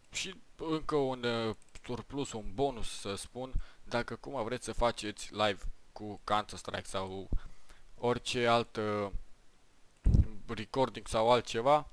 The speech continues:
nu o să puteți face live din cauza noului update de la Counter-Strike, care blochează orice aplicație care este, uh, care se rulează și are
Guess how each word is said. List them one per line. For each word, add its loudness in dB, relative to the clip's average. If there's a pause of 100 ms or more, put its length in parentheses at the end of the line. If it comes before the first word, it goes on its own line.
(500)
nu -4
o 0
să -4
puteți -6
face 0
live -2
din -14
cauza 2 (1300)
noului 0
update 0
de -4
la 0
Counter-Strike, -4
care 0
blochează -2
orice -2
aplicație -2 (260)
care 2
este, 0 (1700)
uh, -6 (680)
care 4
se 2
rulează 6
și -4
are 6